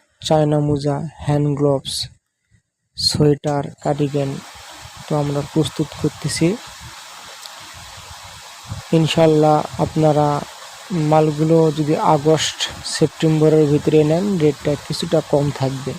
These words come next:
তো আমাদের কারখানার ঠিকানা হচ্ছে গাইবান্ধা জেলা, গোবিন্দগঞ্জ থানা। আপনারা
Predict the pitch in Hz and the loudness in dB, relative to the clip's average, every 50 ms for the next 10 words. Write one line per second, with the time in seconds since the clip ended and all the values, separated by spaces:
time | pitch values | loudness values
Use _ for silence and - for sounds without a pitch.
0 | - - - - - - - - - - - - - - - - - - - - | -14 -18 -20 -20 -18 -18 -18 -18 -18 -20 -20 -18 -18 -18 -18 -18 -20 -20 -20 -20
1 | - - - - - - 147 143 139 135 139 - - - 147 147 147 151 143 147 | -20 -20 -20 -16 -8 -4 -2 -2 -2 -2 -4 -8 -6 -2 0 2 2 2 4 4
2 | 156 156 - - - - - 151 147 - - - 147 151 151 - - - - 143 | 4 2 2 0 -4 0 2 2 2 2 -2 -2 -2 -2 -2 -2 -6 -8 -8 -2
3 | - 156 147 151 147 143 143 131 - - - 143 139 147 - - - - - - | 0 2 2 2 2 2 0 -2 -4 -4 -2 -2 -2 -2 -6 -10 -16 -20 -20 -20
4 | - - - - - - - - - - - - - - - - - - - - | -20 -20 -20 -20 -20 -20 -18 -20 -20 -20 -20 -20 -20 -20 -20 -20 -20 -20 -20 -20
5 | - - - - - - - - - 147 160 151 151 147 143 156 151 147 151 147 | -20 -20 -20 -20 -20 -20 -14 -10 -4 2 4 4 4 6 4 4 4 4 4 2
6 | 135 143 151 143 160 160 151 147 156 143 143 147 143 143 143 139 143 139 - - | 4 2 2 2 2 2 2 2 2 4 4 2 2 0 0 0 0 -2 -4 -6
7 | - - 139 135 139 139 170 - - - - - - - - - - - - - | -4 -4 -4 -4 -4 -8 -10 -12 -18 -20 -20 -20 -20 -14 -12 -12 -12 -12 -14 -18
8 | - - - - - - - - - - - 151 143 135 151 151 151 151 151 151 | -20 -20 -20 -20 -18 -16 -14 -14 -14 -8 -2 -2 -2 0 0 0 2 2 2 2
9 | - | 0